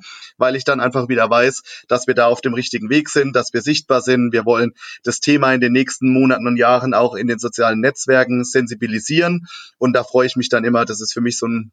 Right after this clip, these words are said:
Trumpf, wenn mich die, wenn die Leute auf mich zukommen und da freue ich mich sehr,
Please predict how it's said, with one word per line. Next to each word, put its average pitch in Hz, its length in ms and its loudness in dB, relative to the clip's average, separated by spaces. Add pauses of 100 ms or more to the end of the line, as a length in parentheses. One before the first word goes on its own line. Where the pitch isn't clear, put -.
Trumpf, 165 500 0 (120)
wenn 131 180 2
mich 127 140 -4
die, 123 200 -8
wenn 127 120 2
die 123 80 0
Leute 120 260 4
auf 107 140 -4
mich 107 120 -10
zukommen 120 480 0
und 110 140 -8
da 110 80 0
freue 113 220 -2
ich 113 100 -10
mich 123 140 -10
sehr, 110 340 2